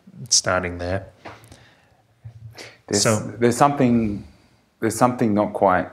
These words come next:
Speaker 2: right, and, um,
Speaker 1: Yeah, there were a lot of things not quite right. It's just a,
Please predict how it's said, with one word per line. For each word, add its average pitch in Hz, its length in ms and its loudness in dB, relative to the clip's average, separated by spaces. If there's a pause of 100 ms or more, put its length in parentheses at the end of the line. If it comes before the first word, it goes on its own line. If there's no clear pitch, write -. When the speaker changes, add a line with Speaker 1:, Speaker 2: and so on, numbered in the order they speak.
(180)
Speaker 2:
right, 104 340 2 (480)
and, 90 640 -4 (120)
um, 82 640 2 (500)
Speaker 1:
Yeah, 120 160 0
there 92 100 -4
were 98 140 2
a 110 80 4
lot 127 200 6
of 110 120 0
things 101 260 -4
not 107 200 -4
quite 104 280 0
right. 95 300 -4 (220)
It's - 140 -4
just - 280 -4
a, 95 280 -4